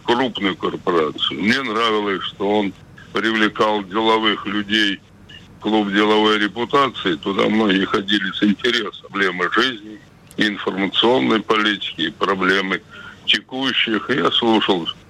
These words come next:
регулярно его интервью, он в этом плане был абсолютно открыт, и с удовольствием и рассказывал, и показывал.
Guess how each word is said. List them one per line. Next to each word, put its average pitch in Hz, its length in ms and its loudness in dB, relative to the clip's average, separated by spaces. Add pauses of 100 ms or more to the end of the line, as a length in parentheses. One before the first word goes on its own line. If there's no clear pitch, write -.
(260)
регулярно 110 760 0
его 107 680 4
интервью, 101 600 0
он 107 340 0
в 98 40 2
этом 92 200 -4
плане 95 480 -4 (560)
был 101 260 4
абсолютно 104 680 2
открыт, 104 480 -2
и 95 80 2
с - 100 2
удовольствием 90 720 0
и 85 40 0
рассказывал, 104 720 0
и 87 40 0
показывал. 110 680 -2